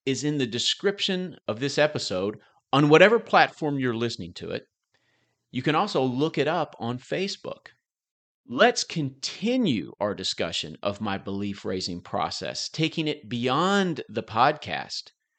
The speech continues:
and doing it within our vibrant manifesting community. Please join today. This, of course,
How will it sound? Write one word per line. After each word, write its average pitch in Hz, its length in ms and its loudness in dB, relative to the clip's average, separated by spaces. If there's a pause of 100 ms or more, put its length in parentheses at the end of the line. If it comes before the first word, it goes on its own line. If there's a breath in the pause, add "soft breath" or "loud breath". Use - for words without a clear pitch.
(240)
and 110 180 -6
doing 165 300 2
it - 240 -2
within 139 800 -2 (400 loud breath)
our 113 500 4
vibrant 135 640 0
manifesting 104 960 -4
community. 87 460 -12 (260 soft breath)
Please 151 640 2 (220)
join 117 640 -2
today. - 640 -8 (1200)
This, 247 200 4
of 175 120 4
course, 113 400 0